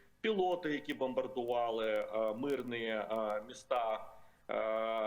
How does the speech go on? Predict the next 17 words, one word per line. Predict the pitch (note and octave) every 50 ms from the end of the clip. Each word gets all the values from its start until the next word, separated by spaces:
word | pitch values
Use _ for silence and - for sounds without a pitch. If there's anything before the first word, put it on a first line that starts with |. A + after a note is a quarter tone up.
| A2 -
артилерісти, | - E3+ G3 - - A#3 A3 G#3+ G3+ F#3 F#3 F3+ E3+ E3 - - D3+
які | C#3+ C3+ - - C#3
стріляли | - - - B2+ C3 B2 B2+ B2 B2 A#2+ A#2 A#2 A2+
по | - - B2+ A#2+ A#2 A#2 A2+ A2+ A2+ A2
наших | A2+ A2+ A2+ - - G#2 - -
містах, | A2+ G#2+ - - - G#2+ G2+ G2+ G2 F#2+ - - - - - - - - _ -
е, | A#2 A2 A2
програмісти, | - - F#3 G#3+ G#3 A3+ A3 G3+ F#3 F3+ F3 E3+ E3 - - D3+ C#3
які, | C3+ C3+ - - - C3 C3 C3 C3 C3
е, | B2+ B2+ B2 A#2+ A2 - - A#2 A#2+ A#2 A#2 A#2 A2+ A2+ -
програмували, | - E3 E3 G#3 A3 A3 A#3+ A#3+ A#3 A#3 G#3+ D#3+ C3+ -
просто | - - G#3+ G#3 - D#3
сиділи, | - - E3+ D#3 - G#3 F#3 E3+
програмували | - - B2+ A#2+ A#2 A#2+ A#2+ B2+ A#2+ A#2+ C#3+ E3 F3+ D#3+ C3+ B2
ракети | A2+ G2+ - - C3+ D3+ D#3+ - D3
у | C3 A#2+ A#2+
себе | - - C3 B2 - A2+ A#2+ A#2 A#2